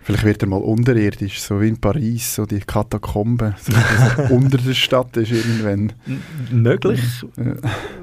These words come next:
Speaker 2: Mal schauen, wie sich das weiterentwickelt, ja.
Speaker 1: Ja. Äh, Simon, danke vielmals für den, äh, Durchlauf durch die Geschichte von Aarau mit dem Thema Friedhof. Ich habe viel gelernt.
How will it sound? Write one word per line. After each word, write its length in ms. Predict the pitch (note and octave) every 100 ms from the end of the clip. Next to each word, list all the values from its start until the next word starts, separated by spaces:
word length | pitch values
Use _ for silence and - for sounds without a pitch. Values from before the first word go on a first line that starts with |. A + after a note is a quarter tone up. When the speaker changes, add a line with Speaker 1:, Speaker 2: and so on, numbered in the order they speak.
| E3+
Speaker 2:
Mal 240 | B2+ B2
schauen, 380 | B2 C#3+ B2 A#2+
wie 100 | B2
sich 180 | B2 -
das 200 | C3 A#2+
weiterentwickelt, 920 | A#2+ B2 B2 B2 C3+ A#2+ - G#2 -
ja. 160 | G2 B2+
Speaker 1:
Ja. 220 | A#2+ A#2+ A#2 B2 _ _ - - - -
Äh, 80 |
Simon, 340 | A2+ B2+ C#3 B2
danke 260 | A2+ A2+
vielmals 380 | A2+ A#2+ C3+ B2
für 220 | - A2+
den, 520 | G#2+ A2+ A2 G#2+ G#2 G#2 - - - - _
äh, 280 | - G#2 G2 - - _
Durchlauf 720 | C#3 D#3 F3+ D3+ B2 D3+ -
durch 280 | - A#2+ A#2 - - - _ _ -
die 60 |
Geschichte 480 | - - C3 - -
von 120 | C3
Aarau 440 | - A#2 C#3 C3 C#3
mit 140 | B2
dem 140 | A2+ A2
Thema 460 | B2 A#2 A2+ G#2+
Friedhof. 880 | - - A#2 B2 C#3+ D#3+ F#3+ - - - _ _ _ _ _ -
Ich 100 | A#2+
habe 100 | A#2
viel 180 | A2+ A2
gelernt. 540 | G#2+ B2+ - -